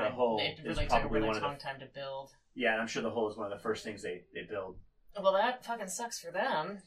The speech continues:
Speaker 2: It was probably not as much fun as it sounds like. Um, so, uh, yeah, that's, that's unfortunate for the, our two ri-, riveting friends. Uh, now, when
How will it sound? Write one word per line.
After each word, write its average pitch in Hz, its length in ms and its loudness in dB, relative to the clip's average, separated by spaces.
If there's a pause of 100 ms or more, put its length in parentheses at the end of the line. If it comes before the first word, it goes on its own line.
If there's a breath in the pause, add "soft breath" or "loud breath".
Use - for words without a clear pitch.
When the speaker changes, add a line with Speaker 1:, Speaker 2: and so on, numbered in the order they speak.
Speaker 2:
It 156 300 2
was 175 260 2
probably 147 560 4
not 120 180 0
as 113 100 -6
much 110 180 -6
fun 98 180 -4
as 95 100 -10
it - 80 -12
sounds - 280 -12
like. - 160 -12 (1400)
Um, - 380 -4 (1300)
so, 135 500 4
uh, 104 240 4 (1400)
yeah, 139 300 6
that's, 127 360 2
that's 123 220 2
unfortunate 127 440 -2
for 120 100 -4
the, 127 140 -4
our 120 120 6
two 131 180 -4
ri-, 113 120 2
riveting 113 420 -2
friends. 104 440 -4 (400 soft breath)
Uh, 113 220 0
now, 113 280 2
when 117 540 -2